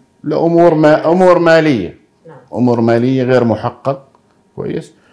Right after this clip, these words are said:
Speaker 1: ودفع الثمن. آه...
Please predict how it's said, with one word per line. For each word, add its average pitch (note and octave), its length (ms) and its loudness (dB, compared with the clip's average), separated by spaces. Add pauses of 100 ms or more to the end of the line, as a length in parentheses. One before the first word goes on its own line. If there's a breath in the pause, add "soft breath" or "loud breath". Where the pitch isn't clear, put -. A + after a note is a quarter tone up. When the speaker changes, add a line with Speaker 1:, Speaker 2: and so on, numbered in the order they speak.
(320 soft breath)
Speaker 1:
ودفع C#3 400 0
الثمن. F2 420 -8 (1400 soft breath)
آه... A2 440 0